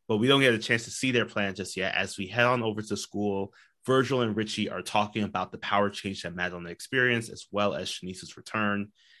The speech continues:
And they really are just not vibing with Shanice the same way that they did in the previous two episodes that she, she was in.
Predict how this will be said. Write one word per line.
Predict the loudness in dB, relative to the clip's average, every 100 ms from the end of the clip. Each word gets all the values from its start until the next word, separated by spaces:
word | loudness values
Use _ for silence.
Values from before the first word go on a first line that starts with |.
| _ _ 2
And | 4 4 4 2 0 -4
they | 0 6 8 8 6 4
really | 2 2 2 2
are | 0
just | -4 -4 -4 -4
not | -4 -2 0 -2 -6 _
vibing | -16 -4 0 0 -2 -8 -8
with | -8 -6
Shanice | -4 -4 -6 -8
the | -10
same | -6 -2 -2
way | -2 0 0
that | -4
they | -8
did | -8 -2 0 0 -2
in | -10
the | -10
previous | -10 -10 -8 -10
two | -8 -6
episodes | -6 -8 -8 -8 -10
that | -10
she, | -10 -10 -12
she | -12 -10
was | -8 -8
in. | -8 -10